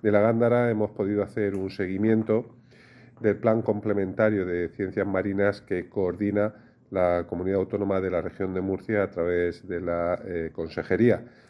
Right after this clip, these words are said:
Son seis comunidades autónomas con una inversión de más de cincuenta millones de euros, de las cuales, de los cuales diez millones de euros están desarrollándose en nuestra región.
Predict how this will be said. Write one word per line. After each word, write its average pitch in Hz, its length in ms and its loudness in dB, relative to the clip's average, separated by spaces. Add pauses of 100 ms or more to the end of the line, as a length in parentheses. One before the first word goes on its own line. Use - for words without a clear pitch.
Son 101 200 -4
seis 110 160 0
comunidades 98 480 0
autónomas 113 560 0
con 98 160 -8
una 92 100 -2
inversión 92 440 -4
de 92 60 -4
más 95 140 0
de 92 100 -8
cincuenta 92 440 -6
millones 92 380 -2
de 92 100 -2
euros, 95 320 0
de 87 80 -4
las 82 140 -8
cuales, 104 500 0 (540)
de 104 80 -6
los 90 80 -4
cuales 101 260 4
diez 101 140 2
millones 95 420 -2
de 92 80 -4
euros 90 380 -4
están - 240 -8
desarrollándose 87 880 -4 (500)
en 92 160 -4
nuestra 90 640 0
región. - 500 -6